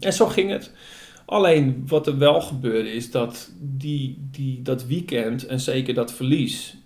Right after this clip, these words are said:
en dan ook nog eens een keer het aangaan van zo'n lening, persoonlijk, hè, dus niet eens op je B V, maar gewoon persoonlijk, ehm, dat zorgt er wel voor dat je heel veel druk op je schouders krijgt.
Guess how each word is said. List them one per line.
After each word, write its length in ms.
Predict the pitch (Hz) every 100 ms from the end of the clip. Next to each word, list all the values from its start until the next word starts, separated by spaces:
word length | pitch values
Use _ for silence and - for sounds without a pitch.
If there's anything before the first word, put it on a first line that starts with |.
| _ _ _ _
en 120 | 127
dan 160 | 120 127
ook 140 | 147
nog 140 | 156 135
eens 100 | 131
een 60 |
keer 180 | - 120
het 180 | 113 -
aangaan 600 | 127 147 151 - 107 110
van 160 | 117 117
zo'n 280 | 110 113
lening, 560 | 117 131 156 127 101 135 - - _ _ _
persoonlijk, 640 | 131 127 113 101 101 135 147
hè, 200 | 117 139
dus 160 | 113 101
niet 100 | 113
eens 240 | 104 104
op 140 | 104 -
je 80 | 113
B 80 | 104 104
V, 280 | - 113 104
maar 120 | 107
gewoon 380 | 104 107 104 104
persoonlijk, 540 | 127 - 135 127 - - - - - - - - - -
ehm, 460 | - 110 107 107 107 104
dat 200 | 131 135
zorgt 300 | 165 160 147
er 80 |
wel 220 | 131 180 180
voor 440 | - 104 113 131
dat 220 | - 131
je 320 | 135 120 117 117 - _ _ - _ _
heel 260 | 117 117 139
veel 180 | 135 -
druk 280 | 127 123
op 80 | -
je 60 | 107
schouders 460 | - 104 95 -
krijgt. 460 | - 92 85 - -